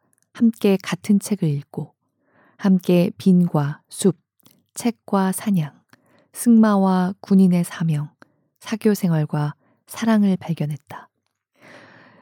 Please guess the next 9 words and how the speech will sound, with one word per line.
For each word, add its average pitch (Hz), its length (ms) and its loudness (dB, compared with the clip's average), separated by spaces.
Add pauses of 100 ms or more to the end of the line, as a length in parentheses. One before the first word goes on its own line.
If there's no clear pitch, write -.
(140)
니니는 220 540 6
왠지 185 340 4
걱정스러워했다. 156 1160 -2 (680)
그리고 180 280 2
조금 165 420 2 (140)
질투를 196 480 2
느꼈을 156 400 -2
수도 - 240 -8
있었다. - 520 -16